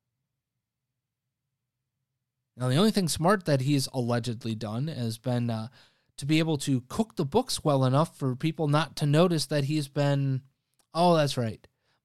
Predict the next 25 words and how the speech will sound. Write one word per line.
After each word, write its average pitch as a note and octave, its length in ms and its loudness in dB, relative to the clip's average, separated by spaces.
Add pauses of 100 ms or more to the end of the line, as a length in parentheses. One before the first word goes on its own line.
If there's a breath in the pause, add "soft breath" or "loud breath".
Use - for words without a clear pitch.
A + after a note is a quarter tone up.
(220)
laundering E3 580 4
money C#3+ 540 2 (580)
in D3 160 2
a C#3+ 180 2
literal C#3 680 0
Biden D3 360 2
crime G3+ 320 2
family A#2 340 -2
fashion. D3 520 -8 (1120)
Now, B2 160 -2
whether C3+ 260 4
that's D3 300 4
Joe D3+ 200 4
Biden's B2 460 0
doing C3+ 380 0
or A#2+ 140 -2
he's B2+ 300 -4
just C3 280 -2
a A#2 80 -2
beneficiary C3 1000 -2
of A2+ 140 -6
the G#2 80 -12
rest G#3+ 280 -2
of D#3 100 -2
them D3 220 0